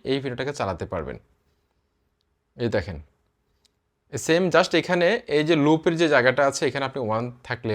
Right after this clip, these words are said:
হবে, এটা ননস্টপ চলতে থাকবে। ঠিক আছে, এখন আমরা লাইভ করব, লাইভ করে আমি আপনাদেরকে সরাসরি দেখাবো কীভাবে আপনারা এই কাজটা করবেন। অনেকে বলবেন যে এইভাবে ওয়াচ টাইম কাউন্ট হয় কিনা, already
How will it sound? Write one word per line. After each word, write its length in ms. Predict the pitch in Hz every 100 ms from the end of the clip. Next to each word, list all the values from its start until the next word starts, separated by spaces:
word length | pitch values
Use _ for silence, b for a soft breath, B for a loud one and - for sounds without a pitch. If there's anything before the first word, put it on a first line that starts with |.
| 98
হবে, 160 | 92 - _ _ _ _ _
এটা 160 | 110 151 180
ননস্টপ 380 | 113 110 - 117 135
চলতে 220 | 113 113 110
থাকবে। 240 | 90 - - _ _ _ _ _ _ -
ঠিক 120 | 285
আছে, 120 | - - b b b b
এখন 180 | 143 185 175
আমরা 120 | 175 131
লাইভ 120 | 123 -
করব, 160 | 123 156 226 _ 117 110
লাইভ 160 | 120 123
করে 120 | 156 143
আমি 100 | 131 123
আপনাদেরকে 300 | 127 123 147 -
সরাসরি 380 | 143 151 147 143
দেখাবো 240 | 120 139 175 175
কীভাবে 220 | 127 120 120
আপনারা 200 | 123 190 -
এই 40 | 113
কাজটা 200 | 101 - 104
করবেন। 240 | 131 104 71 - b b b - 135
অনেকে 240 | 151 190 160
বলবেন 240 | 170 170 175
যে 60 | 180 - 147
এইভাবে 300 | 156 156 170
ওয়াচ 160 | 143 123 -
টাইম 100 | 143
কাউন্ট 180 | 117 113 123
হয় 100 | 123
কিনা, 140 | 139 185 233 b b b b _
already 360 | 120 139 156